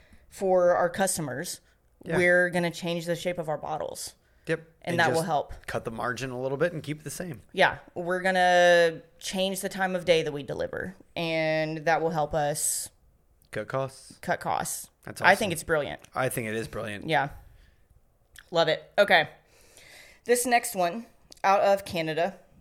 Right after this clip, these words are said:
Speaker 1: British Columbia Conservation Group moves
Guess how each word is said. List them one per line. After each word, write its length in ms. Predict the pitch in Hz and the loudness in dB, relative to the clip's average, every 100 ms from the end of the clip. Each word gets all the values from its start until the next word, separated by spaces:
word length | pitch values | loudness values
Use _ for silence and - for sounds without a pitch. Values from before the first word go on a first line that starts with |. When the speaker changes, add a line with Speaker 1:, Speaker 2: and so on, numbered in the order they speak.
| _ _ _ _ _ _ - | _ _ _ _ _ _ -14
Speaker 1:
British 340 | 180 208 220 | -2 -2 -2
Columbia 560 | - 262 220 202 214 208 | -2 2 4 4 2 0
Conservation 680 | 208 185 208 208 190 190 180 | 0 -2 0 -2 -2 -2 -4
Group 340 | 165 175 - | -2 -4 -4
moves 360 | 180 175 165 | -4 -2 -2